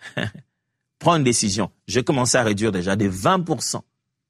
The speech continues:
intervenir en mettant les regards sur moi. Deuxièmement, refuse d'exagérer un fait te concernant. Commence à mettre ça dans ta tête.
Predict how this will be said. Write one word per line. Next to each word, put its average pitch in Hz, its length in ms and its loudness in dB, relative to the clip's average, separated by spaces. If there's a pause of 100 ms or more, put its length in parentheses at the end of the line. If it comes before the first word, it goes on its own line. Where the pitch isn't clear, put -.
(220)
intervenir 120 680 0
en 120 120 2
mettant 113 320 0
les 110 100 0
regards 98 300 -2
sur - 160 -6
moi. 69 220 -14 (440)
Deuxièmement, 143 560 4 (200)
refuse 180 800 4
d'exagérer 139 840 2
un 131 220 2
fait 120 500 -2 (640)
te 95 60 -2
concernant. 92 520 -4 (1900)
Commence 208 520 4
à 165 100 4
mettre 160 260 4
ça 170 180 4
dans 123 140 2
ta 104 160 2
tête. - 400 0